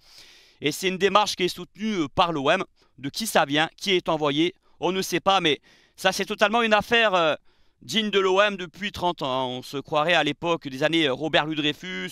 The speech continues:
voire un petit peu après. C'est, c'est malheureux, c'est triste, surtout pour une légende du club.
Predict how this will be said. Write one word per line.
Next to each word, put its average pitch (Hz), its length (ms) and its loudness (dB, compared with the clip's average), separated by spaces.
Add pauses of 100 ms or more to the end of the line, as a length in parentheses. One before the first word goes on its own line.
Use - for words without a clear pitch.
voire 156 240 0
un 160 60 0
petit - 160 -10
peu 156 160 -2
après. 180 420 2 (680)
C'est, 170 280 0
c'est 185 160 2
malheureux, 196 400 4
c'est 202 180 -2
triste, 226 380 -2 (520)
surtout 175 280 -12
pour 196 220 -8
une 190 120 -4
légende 220 400 0
du 190 160 -8
club. 214 320 0